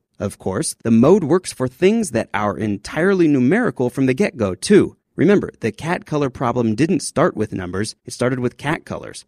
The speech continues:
although we did turn it into a numerical problem by tallying up the totals in each category.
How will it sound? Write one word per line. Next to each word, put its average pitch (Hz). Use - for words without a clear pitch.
although 131
we 131
did 127
turn 131
it 113
into 135
a 101
numerical 110
problem 104
by 107
tallying 120
up 117
the 98
totals 113
in 95
each 98
category. 95